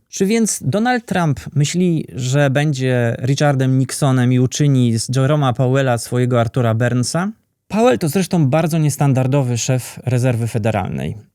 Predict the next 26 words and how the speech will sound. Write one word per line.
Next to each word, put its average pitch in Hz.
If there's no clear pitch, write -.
Nie 156
potrafi 170
tak 120
za 123
wile 131
tłumaczyć 131
gospodarki 123
jak 113
jego 113
wielki 127
poprzednik 120
Alan 120
Greenspan 104
na 120
początku 120
lat 113
dziewięćdziesiątych. 107
Nie 160
ma 175
takiego 147
akademickiego 139
polotu 135
jak 123
Ben 135
Bernanke 123
czy 110